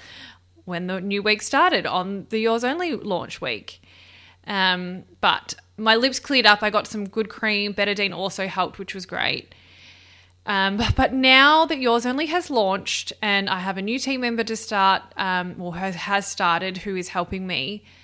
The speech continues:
I am now going to have regular baths. I'm gonna meditate more. I'm gonna go for walks, and I'm gonna try and finish work on time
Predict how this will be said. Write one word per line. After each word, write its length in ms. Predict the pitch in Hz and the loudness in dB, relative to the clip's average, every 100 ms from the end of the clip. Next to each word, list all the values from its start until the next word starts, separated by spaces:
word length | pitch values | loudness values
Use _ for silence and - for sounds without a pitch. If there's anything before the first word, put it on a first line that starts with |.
| _ - | _ -4
I 340 | 208 202 208 | 2 4 4
am 240 | - 208 | 2 0
now 240 | 208 196 208 | 4 4 4
going 320 | 233 233 240 | 2 0 -2
to 460 | - 226 214 214 185 | -4 -4 -4 -4 -6
have 240 | 165 160 | -8 -8
regular 360 | 190 196 277 302 | -10 -4 -2 0
baths. 520 | 214 196 196 - - | 2 2 2 -2 -10
I'm 120 | 180 | -10
gonna 160 | 170 165 | -10 -8
meditate 480 | 185 220 233 233 | -8 -6 -4 -4
more. 400 | 208 196 185 185 | -4 -4 -2 -2
I'm 160 | 190 175 | -2 -6
gonna 160 | 165 165 | -8 -8
go 220 | 131 196 | -8 -8
for 180 | 254 247 | -6 0
walks, 560 | 214 208 - - - | 2 2 0 -4 -18
and 160 | - 175 | -14 -10
I'm 80 | 175 | -8
gonna 180 | 175 | -8
try 300 | 175 - 175 | -8 -4 -4
and 100 | 185 | -4
finish 260 | 180 220 - | -4 -6 0
work 240 | 220 214 | 0 0
on 140 | 240 247 | -2 -4
time 540 | 220 190 180 185 185 | -2 -2 -2 -4 -10